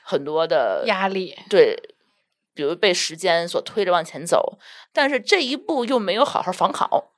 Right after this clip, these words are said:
Speaker 2: <laughs>
Speaker 1: 可能就没防啊。
Speaker 2: 嗯，我觉得是，是。
Speaker 1: 嗯，然后这一步突然的就是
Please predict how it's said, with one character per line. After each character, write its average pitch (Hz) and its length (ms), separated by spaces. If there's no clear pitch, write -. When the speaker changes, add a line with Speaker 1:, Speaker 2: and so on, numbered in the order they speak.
Speaker 2:
<laughs> - 1120
Speaker 1:
可 - 120
能 190 100
就 285 80
没 240 140
防 175 300
啊。 - 200
Speaker 2:
嗯， 233 240
我 208 100
觉 202 120
得 214 120
是， 254 160
是。 247 160
Speaker 1:
嗯， - 260
然 214 180
后 233 200
这 277 200
一 269 80
步 247 200
突 - 320
然 165 300
的 170 100
就 175 140
是 165 260